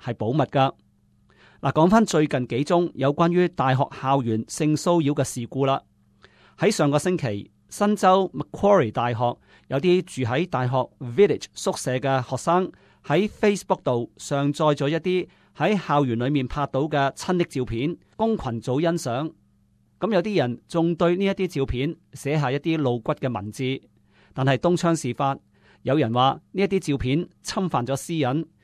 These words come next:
又對嗰啲性別歧視嘅言論感到唔開心。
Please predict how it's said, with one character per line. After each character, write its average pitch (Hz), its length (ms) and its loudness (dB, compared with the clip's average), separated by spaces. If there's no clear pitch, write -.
又 180 120 2
對 196 100 8
嗰 226 140 4
啲 226 260 2
性 170 280 0
別 143 220 -2
歧 120 180 -4
視 135 180 -10
嘅 156 100 0
言 117 220 -2
論 127 240 0
感 139 220 -4
到 139 100 0
唔 98 180 -6
開 143 180 -2
心。 156 280 0